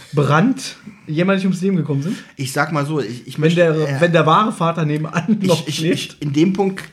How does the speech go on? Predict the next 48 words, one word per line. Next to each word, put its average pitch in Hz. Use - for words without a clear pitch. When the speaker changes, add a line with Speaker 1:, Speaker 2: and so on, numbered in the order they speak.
Speaker 2:
kannst 175
du 160
recht 156
haben. 156
Ich 151
möchte 156
aber 147
sagen, 131
dass 143
es 139
kei-, 147
keinen 160
großen 156
Unterschied 190
macht, 190
weil 139
Adam 165
einfach 156
zwei 143
sehr, 156
sehr, 151
sehr 143
vertraute 147
Menschen 165
bei 170
dem 180
Feuer 170
verloren 170
hat. 175
Und 135
da 143
würde 160
er 147
nicht 147
sagen, 143
„Ach, -
Gott 175
sei -
Dank, 240
das 160
waren 214
ja 269
gar 240
nicht 226
meine 208
Eltern. 208
Wie 311
unwichtig.“ 196